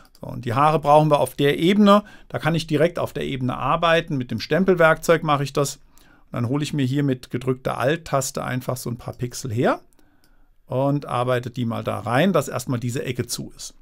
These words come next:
So, jetzt möchte ich aber hier gerne auch noch so ein bisschen so Haare haben, die ein bisschen wilder da umherstehen. Und auch hier oben, wo wir vorhin diesen Übergang gemacht haben, möchte ich die, äh, Haare so ein bisschen besser anpassen noch. So, wie funktioniert das?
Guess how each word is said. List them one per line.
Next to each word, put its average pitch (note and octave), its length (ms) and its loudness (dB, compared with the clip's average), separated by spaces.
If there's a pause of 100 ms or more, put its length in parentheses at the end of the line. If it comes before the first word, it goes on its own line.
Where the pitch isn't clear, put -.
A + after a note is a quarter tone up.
(280)
So, - 160 -12 (140)
jetzt - 360 -6
möchte C#3 280 -2
ich D3 80 2
aber C3 100 4
hier D#3 220 4
gerne D3+ 320 4
auch C#3 100 2
noch D3 120 2
so D3 120 -2
ein C3 60 0
bisschen D3+ 400 2 (440)
so B2 440 0
Haare C#3+ 380 2
haben, C#3+ 260 2 (240)
die B2+ 80 -4
ein - 20 0
bisschen B2+ 320 0
wilder D#3+ 440 6 (300)
da B2 120 0
umherstehen. E3+ 760 2
Und C3 140 -4
auch A2+ 100 -4
hier B2+ 160 -2
oben, E3+ 240 2
wo C#3 140 0
wir B2+ 140 6
vorhin C3+ 260 2
diesen C3 200 -2
Übergang E3+ 440 6
gemacht C#3+ 340 -2
haben, C3 200 -4 (340)
möchte B2+ 260 -4
ich B2 100 -8
die, A#2+ 340 -2 (280)
äh, - 60 -12
Haare B2+ 460 2
so C#3 100 2
ein B2+ 60 2
bisschen B2+ 300 -2
besser - 280 0
anpassen - 460 -10
noch. - 220 -14 (1120)
So, A2 200 -10
wie B2 80 -4
funktioniert D3+ 520 2
das? C#4+ 240 6